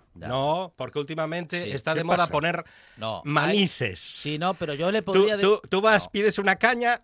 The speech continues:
Speaker 1: Sí.
Speaker 2: dos veinte,
Speaker 3: ¿Qué es esto?
Speaker 2: dos cuarenta y unos manises.
Speaker 1: No, pero yo le podría decir unos cuantos sitios que no sé yo si, si compartirle información,
Speaker 3: No, no, no,
Speaker 1: pero
Speaker 3: no,
Speaker 1: hay
Speaker 3: no,
Speaker 1: unos
Speaker 3: pero
Speaker 1: cuantos
Speaker 3: yo estoy,
Speaker 1: sitios
Speaker 3: yo
Speaker 1: que
Speaker 3: estoy
Speaker 1: va uno y hay buena tapa, ¿eh?
Speaker 3: Yo leo, yo leo, eh, el,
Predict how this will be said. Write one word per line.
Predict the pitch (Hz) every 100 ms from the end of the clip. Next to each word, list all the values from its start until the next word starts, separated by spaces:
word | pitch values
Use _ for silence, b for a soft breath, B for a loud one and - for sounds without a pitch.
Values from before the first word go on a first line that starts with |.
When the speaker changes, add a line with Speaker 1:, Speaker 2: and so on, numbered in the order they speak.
| 127
Speaker 1:
Sí. | 120 135
Speaker 2:
dos | 131 196 208 -
veinte, | 202 190
Speaker 3:
¿Qué | 214
es |
esto? | 208 190
Speaker 2:
dos | 247 294
cuarenta | 226 185 226 208 214 220
y | 175
unos | 202 202
manises. | 180 180 196 175 156
Speaker 1:
No, | 135
pero | 123
yo | 127
le | 151
podría | 165 165
decir | 156 - 143
unos | 135
cuantos | - 147 135
sitios | - 139 156
que | - 110
no | 107
sé | 127 113
yo | 117
si, | - 117 113 104 95 95 87
si | 87 90
compartirle | 101 95 - 110 104
información, | 101 92 95 135 175 190 196 196 175
Speaker 3:
No, | 113 180
no, |
no, | 214
Speaker 1:
pero | 226
Speaker 3:
no, | 226
Speaker 1:
hay | 233
Speaker 3:
no, | 247
Speaker 1:
unos | -
Speaker 3:
pero | 175
Speaker 1:
cuantos | 151 208 143
Speaker 3:
yo |
estoy, | 156 170
Speaker 1:
sitios | 247 147
Speaker 3:
yo | 214
Speaker 1:
que |
Speaker 3:
estoy | 151 220
Speaker 1:
va | 160 208 208
uno | 208 233
y | 180
hay | 165
buena | 175 196 220
tapa, | 196 220 - -
¿eh? | 113
Speaker 3:
Yo | 147
leo, | 156 180 190 -
yo | 117 165
leo, | 165 117
eh, | 107 110 101 98 98 92
el, | 101 95 92